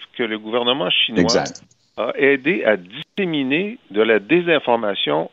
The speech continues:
Speaker 1: au sujet de candidats conservateurs lors des dernières élections, alors que un document qui a été remis au comité parlementaire, qui en ont eu très peu,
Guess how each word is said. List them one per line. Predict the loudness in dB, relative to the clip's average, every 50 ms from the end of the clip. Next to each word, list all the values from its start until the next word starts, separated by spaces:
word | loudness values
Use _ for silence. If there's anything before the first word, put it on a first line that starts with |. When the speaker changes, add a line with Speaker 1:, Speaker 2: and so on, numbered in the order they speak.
| _
Speaker 1:
au | -6 -4 -2
sujet | -2 -2 -2 -2 0 2 2 4 2 2 0 -4 -10 _ -16
de | -8 -4 -2 -2
candidats | -2 0 -2 -2 -2 -2 -4 -2 0 0 0
conservateurs | 0 -4 -6 -4 -2 -2 -2 -2 -2 -2 -2 -2 -2 -2 -2
lors | -2 -4 -4 -4
des | -4 -4
dernières | -4 -2 -2 -2 -2 -2 -4 -4
élections, | -6 -10 -10 -10 -8 -6 -6 -6 -8 -10 -18 -20 -20 -20 _ _ _ _ _ _ -2
alors | 0 2 4 2 2 0 0
que | 2 4 4 4 4 2 0 -4 _ _ _ _ _ _ _ _ _
un | -2 0 0 2
document | 2 0 0 0 -2 0 0 0 0
qui | 0 0 0
a | 0
été | 0 0 -2 -2 -2 2
remis | 2 2 2 2 0 -4 -6 -6
au | -6
comité | -6 -6 -8 -8 -6 -6 -4 -2
parlementaire, | 0 0 0 2 2 2 2 2 2 0 0 -2 0
qui | 0 -2
en | -2 0
ont | 0 -2 -2
eu | -2 -4
très | -6 -4 -2 -2 0 0
peu, | -2 -4 -4 -4